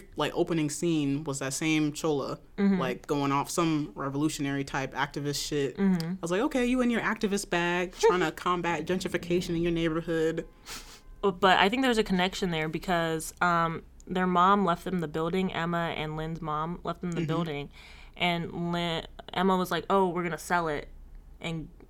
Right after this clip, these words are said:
Speaker 2: she was like, "Who gives a fuck about the, um, undocumented people who live there, blah, blah, blah, blah, blah." So she's contributing to gentrification. So I think there's a connection there.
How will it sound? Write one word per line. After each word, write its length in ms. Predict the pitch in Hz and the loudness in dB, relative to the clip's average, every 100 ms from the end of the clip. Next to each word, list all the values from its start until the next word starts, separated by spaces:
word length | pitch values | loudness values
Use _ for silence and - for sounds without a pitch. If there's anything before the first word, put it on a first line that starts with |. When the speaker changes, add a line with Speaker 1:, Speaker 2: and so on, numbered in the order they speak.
| - - | -18 -10
Speaker 2:
she 120 | 196 | -6
was 60 | 165 | -4
like, 160 | 143 | -4
"Who 100 | - | -4
gives 140 | 180 160 | -4 -4
a 60 | |
fuck 200 | - 165 | -6 -6
about 380 | 147 151 147 147 | -2 0 -2 -2
the, 280 | 160 147 135 - | -4 -4 -4 -4
um, 400 | 147 147 139 170 | -4 -4 -8 -8
undocumented 480 | 160 156 156 160 147 | -4 -2 -2 -4 -8
people 220 | 160 151 | -8 -8
who 140 | 151 151 | -6 -6
live 160 | 151 156 | -6 -6
there, 120 | 147 | -6
blah, 120 | 147 | -6
blah, 120 | 143 | -6
blah, 100 | 143 135 | -6 -8
blah, 80 | |
blah." 200 | 139 143 | -6 -6
So 160 | - 175 | -4 -4
she's 260 | - 214 196 | 0 -2 0
contributing 420 | 202 196 175 160 | -2 -2 -2 -6
to 100 | 165 | -6
gentrification. 640 | 151 151 - - 151 147 139 | -6 -8 -10 -4 -4 -4 4
So 80 | |
I 80 | 208 | 6
think 160 | 202 214 | 6 4
there's 160 | 190 | 2
a 40 | 165 | 0
connection 480 | 170 151 - 156 147 | -4 -4 -4 -8 -8
there. 280 | 143 147 | -10 -12